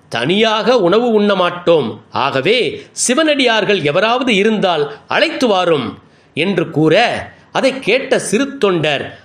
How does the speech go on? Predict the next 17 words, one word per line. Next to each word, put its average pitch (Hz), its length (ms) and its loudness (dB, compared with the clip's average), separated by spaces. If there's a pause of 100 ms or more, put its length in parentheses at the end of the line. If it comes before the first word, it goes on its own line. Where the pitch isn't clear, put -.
(140)
"அடியார் 247 760 0
அமுது 226 360 2
உண்பதற்கு 220 680 2
இத்தனை 226 760 0
இடையூறோ?" 190 720 2 (260)
என்று 170 380 0
வருந்தி 185 720 0 (220)
வீட்டின் 240 520 0
வெளியே 240 400 0
சென்று 175 380 -2
பார்க்க, 156 720 -2 (260)
அடியார் 208 600 0
ஒருவரையும் 208 640 2
காணாது 208 1080 0
முகத்தில் 226 720 0
வாட்டம் 180 720 -2
பெருக 208 560 0